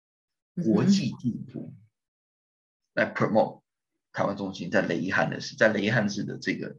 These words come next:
Speaker 2: 难民，然后学生的净土，然后跟专业建筑师的净土，奖金外交部出，剩下的所有费用呢，我来自筹这样子。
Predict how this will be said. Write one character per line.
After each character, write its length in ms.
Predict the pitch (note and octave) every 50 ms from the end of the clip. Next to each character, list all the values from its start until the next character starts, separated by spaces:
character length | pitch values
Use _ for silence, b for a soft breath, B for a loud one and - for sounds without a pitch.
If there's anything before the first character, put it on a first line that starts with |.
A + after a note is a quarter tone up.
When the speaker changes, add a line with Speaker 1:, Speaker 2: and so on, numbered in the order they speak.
| _ _
Speaker 2:
难 280 | - G#2 - - - -
民， 160 | - - - B B B B B B
然 100 | B G2
后 80 | F#2+ -
学 180 | - - G#2
生 220 | G2 G2+ B2+ A#2+ A2
的 60 | F#2+
净 260 | - - F#2+ D#2+ -
土， 300 | - - - - - - _ _
然 140 | - - E2
后 120 | F2 F2
跟 280 | - F#2+ F2+ E2+ D#2+ - _ -
专 160 | - G#2+ G#2+
业 80 | G2+
建 160 | G2 - F2+ D2
筑 40 |
师 140 | E2 E2+ E2+
的 60 | -
净 240 | - - - - - _
土， 260 | - - - - - _ _ _ _ _ B B B B B B B B B _
奖 240 | - - A2 G2+ G2+
金 400 | G2+ B2 C3+ C3+ C3+ C3+ C3 - - _ _ _ _ _ _ _ _ _ _
外 160 | - - A2 G#2+
交 100 | G#2+ G2
部 140 | - G#2 -
出， 320 | - - - - - - - - _ _ _ _ b b b b b
剩 220 | - - F3 D#3 C3+
下 140 | C#3+ B2+ G#2+
的 40 |
所 200 | G2 - - G#2+
有 160 | G#2+ E2+ - -
费 140 | - F2
用 180 | D#2+ D#2 D2 C2
呢， 60 | - - -
我 100 | - -
来 100 | - -
自 260 | - - - - -
筹 340 | - - - - - - - -
这 60 | D#3
样 180 | - - - - -
子。 100 | -